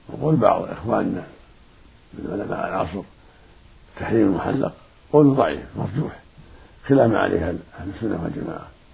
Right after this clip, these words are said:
وهو كان إجماع من أهل العلم أنه لا حرج على المرأة أن تلبس المحلق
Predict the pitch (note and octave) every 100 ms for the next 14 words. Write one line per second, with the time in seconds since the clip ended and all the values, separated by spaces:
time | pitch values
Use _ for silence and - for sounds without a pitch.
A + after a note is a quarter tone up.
0 | - - - - - G#2 F#2+ B2 A2+ G2+
1 | F#2 E2+ E2+ D#2+ F2 A#2 A2+ G#2+ A#2+ B2
2 | E2+ E2+ E2+ F2 F2 A2 A#2 G#2+ G2+ A2+
3 | F#2 F2 - - - - _ - - _
4 | _ - - - - G2+ -